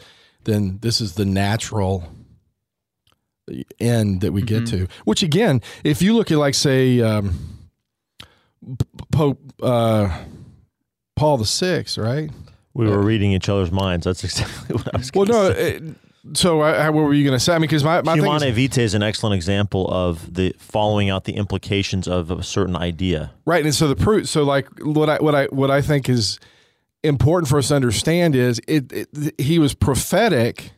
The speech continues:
Speaker 1: not because, like, somehow he had seen the future. He's
Speaker 2: Mm-hmm.
Speaker 1: prophetic because he knew the truth, and he knew the fact that if you dismiss that truth and, and grab onto something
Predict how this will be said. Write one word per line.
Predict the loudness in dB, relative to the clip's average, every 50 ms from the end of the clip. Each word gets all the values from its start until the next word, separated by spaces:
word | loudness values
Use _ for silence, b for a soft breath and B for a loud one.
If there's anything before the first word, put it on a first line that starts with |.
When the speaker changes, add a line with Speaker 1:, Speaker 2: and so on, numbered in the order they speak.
| _ _ _ _ _ _ _ _ _ _ _ _ _ _ _ _ _ _ _ _ -2
Speaker 1:
not | 0 0 0
because, | 0 0 0 2 2 2
like, | 2 0 0
somehow | 0 0 2 2 4 2 4 4
he | 4 4 4 4
had | 2 2 0
seen | -2 -2 -2 0 2 2 2 4 2 2 2 2 0
the | 0
future. | -2 0 0 2 2 4 2 2 0 -2 -2 0 -2 -2 -4 -8 -10 _ B B B B -4 -2
He's | 0 0 0 0
Speaker 2:
Mm-hmm. | 2
Speaker 1:
prophetic | 0 0 0 0 0 2 2 2 2 2
because | 2 2 2 4 4
he | 4 4
knew | 4 4 4 4 2
the | 2 0
truth, | -2 -2 -2 0 2 2 2 2 0 -2 -2 -2
and | 0 2
he | 2 2
knew | 2 4 4 4 4 4 2
the | 2 0
fact | -2 0 2 2 2 2 0
that | 0 -2
if | 0 0 0
you | 0 0
dismiss | 2 0 0 0 -2 0 0 0 0 0
that | 0 0 0 0
truth | -2 -2 0 0 0 0 0
and, | -2 -2 -2 -6 B B B B B
and | -2 0 2 2 0 0 -4 -10 -14 -14 -14 -14 -16 _ _ _ -20 -20 -20 _ -20 _ -4 -2
grab | 2 2 4 4 4
onto | 2 2 2 0
something | 0 0 -2 0 0 0 0